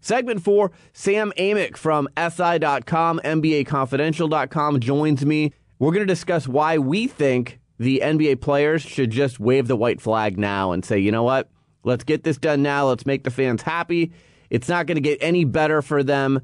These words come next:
later than it is for them now. So we'll talk about that in segment four. A couple of other notes. Visit my sports business blog. Download the S B R podcast on demand.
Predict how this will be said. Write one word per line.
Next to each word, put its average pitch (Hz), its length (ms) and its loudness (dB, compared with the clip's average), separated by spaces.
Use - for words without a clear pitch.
later 147 680 0
than 143 220 0
it 156 120 2
is 156 180 2
for 151 120 -2
them 131 220 2
now. 139 280 0
So 147 160 -2
we'll 143 100 2
talk 156 200 0
about 131 240 0
that 127 220 -2
in 135 220 0
segment 123 560 -2
four. 123 280 2
A - 20 -20
couple 190 220 0
of 185 100 0
other 165 200 2
notes. 151 300 0
Visit 139 220 2
my 139 140 2
sports 139 380 -2
business 120 340 0
blog. 123 400 0
Download 151 480 0
the 123 140 0
S 123 100 -2
B 127 140 -2
R 113 140 2
podcast 117 640 -2
on 107 120 0
demand. 143 380 0